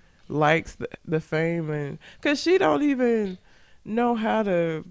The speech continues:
i-, if every time somebody say something about her, she feels a need to respond. She do these little rants and stuff all the time because everything that's said kinda bothers her. And,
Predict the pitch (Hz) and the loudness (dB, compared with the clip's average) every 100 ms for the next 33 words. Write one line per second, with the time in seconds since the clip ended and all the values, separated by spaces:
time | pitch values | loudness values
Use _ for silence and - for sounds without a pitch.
0 | 190 _ _ - - - _ - - - | -20 _ _ -20 -20 -20 _ -20 -20 -20
1 | - - - _ _ 170 208 220 226 - | -20 -20 -20 _ _ -4 0 2 2 0
2 | 269 269 254 233 226 214 180 175 175 190 | 0 2 0 0 0 0 -2 -2 -2 0
3 | 180 180 165 - 160 175 170 - 180 170 | -2 -2 -2 0 0 2 -2 -6 -6 -2
4 | 170 156 147 165 147 175 - 151 - 147 | -2 -2 -6 -8 -8 -10 -10 -12 -6 -4
5 | 151 139 165 156 175 175 170 160 147 135 | -4 -6 -10 -10 -8 -8 -8 -6 -6 -2
6 | 170 165 - 143 - 139 123 123 120 - | 0 0 -2 -6 0 0 2 0 0 -4
7 | 151 - 151 165 156 143 - - - - | -4 -4 -4 -2 0 0 -2 -4 -8 -20
8 | - - - - 180 185 180 170 160 139 | -20 -20 -12 2 4 4 2 0 0 -4
9 | - - 175 170 156 190 147 - 147 156 | -6 0 2 2 2 0 0 0 4 6
10 | 202 175 147 - 123 131 160 - - - | 4 2 -4 -2 -2 -2 -4 -10 -20 -20
11 | - - 170 175 156 151 151 | -20 0 6 6 6 4 0